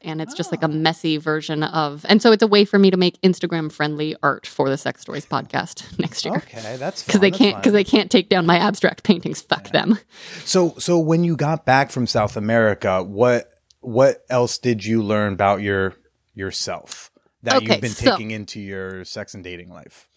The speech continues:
Speaker 1: Right before I left for South America, I had, like, super hot, passionate, exciting sex with the first guy I ever brought home who I met at a party. And I liked him so much. Like, I thought he was so cool, such a nice dude.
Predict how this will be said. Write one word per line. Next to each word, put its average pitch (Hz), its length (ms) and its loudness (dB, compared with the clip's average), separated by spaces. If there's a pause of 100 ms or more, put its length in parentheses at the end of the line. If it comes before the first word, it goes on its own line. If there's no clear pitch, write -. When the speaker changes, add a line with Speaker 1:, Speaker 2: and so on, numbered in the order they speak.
(540)
Speaker 1:
Right 226 200 4
before 359 300 2
I 302 60 2
left 226 300 -4
for 220 120 0
South 165 260 0
America, 160 540 -2
I 170 60 -2
had, 180 300 -2
like, - 140 -10
super - 600 0
hot, 202 480 -4 (100)
passionate, - 600 -2
exciting 180 560 -2
sex - 360 -2
with 180 120 -4
the 160 80 -2
first - 460 0 (260)
guy 208 400 4
I 175 180 -6
ever 185 220 -4
brought 185 420 0
home 185 320 -4 (680)
who 190 120 4
I 170 80 6
met 180 200 2
at 196 60 -2
a 196 60 -6
party. 151 400 -6 (720)
And 180 420 2 (200)
I 190 80 4
liked 190 320 -4
him 190 160 2
so 233 360 2
much. 226 320 2
Like, 180 140 -6
I 170 40 -6
thought 185 120 -8
he 175 80 -2
was 170 100 -10
so 240 240 0
cool, 190 220 -4
such - 260 0
a 233 40 0
nice 220 240 2
dude. 180 320 -4